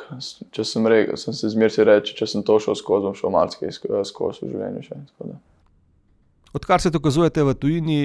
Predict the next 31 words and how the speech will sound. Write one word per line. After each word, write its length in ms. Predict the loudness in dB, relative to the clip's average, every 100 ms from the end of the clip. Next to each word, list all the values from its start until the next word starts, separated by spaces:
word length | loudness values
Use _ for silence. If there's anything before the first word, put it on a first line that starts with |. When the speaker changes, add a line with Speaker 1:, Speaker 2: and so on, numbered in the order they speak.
| -2
Speaker 2:
vam 300 | -8 -6 -2 0
marsikdaj 520 | 0 0 -2 0 2
ni 80 | 2
bilo 200 | 2 0
poslano 440 | 2 0 0 -2 -2
z 100 | -2
rožicami. 560 | -2 -4 -4 -2 -2 -4 -10 -20 -20 -20 _
Morali 380 | -2 2 4 4
ste 140 | 2 -2
si 220 | 0 0 0
dodatno 420 | 0 2 2 0
izboriti 440 | 0 2 0 -2
tisti 360 | -6 -6 -6 0
položaj 480 | 2 2 2 2 0
v 100 | -2
začetni 380 | -4 -6 -6
enajsterici. 640 | -6 -6 -4 -4 -4 -6 -6 -8 -16
Tako 260 | -8 -4 -2
je 40 |
bilo 160 | 0 -2
v 80 | -2
Salzburgu, 600 | 0 0 -2 -4 -2 -4 -6 -16 -20 -20 _ _ _ _
tako 260 | -10 -6 -4
je 80 | -4
tudi 200 | -4 -4
zdaj 240 | -2 -2
v 80 | 0
Leipzigu, 540 | 0 0 -2 -6 -6
kjer 220 | -6 -6 -4
je 200 | -4 -2
res 220 | -2